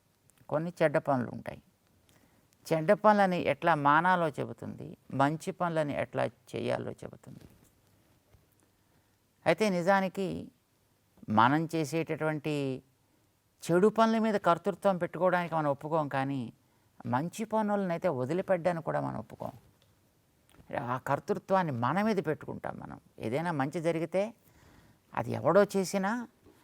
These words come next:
"ఎవడు చేశాడురా దీన్ని?" అంటే, "మేమేనండి, మేమేనండి" అని ఎవడి మట్టుకు వాడే ముందుకు వస్తాడు. చెడ్డ పని మనమే చేసినా ఎవడు చేశాడు అంటే,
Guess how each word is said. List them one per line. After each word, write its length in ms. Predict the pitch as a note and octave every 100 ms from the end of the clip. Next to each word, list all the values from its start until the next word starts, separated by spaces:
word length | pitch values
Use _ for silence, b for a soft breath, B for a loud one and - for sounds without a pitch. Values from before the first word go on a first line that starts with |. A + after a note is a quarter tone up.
| _ -
"ఎవడు 260 | B2 F3+ G3
చేశాడురా 460 | G#3+ G#3+ G#3 G3 G3
దీన్ని?" 340 | F#3+ F#3 F#3+
అంటే, 340 | F3 F#3+ E3 - B B - -
"మేమేనండి, 680 | D3 G3 A3+ B3 B3+ C#3+ - - - _ -
మేమేనండి" 680 | A#2 E3+ A3+ A3+ G3+ D#3+ - -
అని 120 | E3+
ఎవడి 200 | D#3 E3+
మట్టుకు 260 | G3 F#3 F3
వాడే 140 | F3
ముందుకు 300 | D3+ D3 C#3
వస్తాడు. 360 | - - - - _ _ b b b b b b -
చెడ్డ 260 | C3+ B2
పని 220 | G#3 A3+ G3
మనమే 500 | C3+ C#3+ A3+ A3 G3
చేసినా 580 | G3 - G3 G3 E3+ F3+ b b b b
ఎవడు 240 | - G#3+
చేశాడు 420 | F#3+ G#3+ F3 G3+ F3+
అంటే, 480 | F3 F3 D#3+ A2